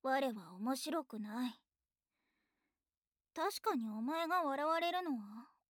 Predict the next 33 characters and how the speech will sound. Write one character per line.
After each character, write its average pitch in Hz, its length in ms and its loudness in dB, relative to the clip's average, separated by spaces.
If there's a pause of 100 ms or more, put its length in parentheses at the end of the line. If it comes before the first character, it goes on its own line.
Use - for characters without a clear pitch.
(240)
我 277 320 0
の 202 160 -2
せ 226 280 -8
い 220 40 -6
で 208 80 -8
は 202 260 -14
あ 220 40 -6
る 214 120 -8
が。 - 380 -18 (1500)
と 330 160 0
も 381 160 4
か - 160 -10
く、 214 240 -6 (760)
我 330 400 4
と 330 100 -4
て 208 140 -6
悪 247 300 2
気 403 100 6
が 403 80 6
あ 494 180 8
っ - 60 -20
た 427 100 6
わ 285 140 4
け 214 120 0
で 233 80 -2
は 214 120 -6
な 240 300 2
い。 226 140 -6 (1160)
民 294 160 4
の 208 120 -4
た 226 140 -10
め 247 160 0
に、 226 280 -4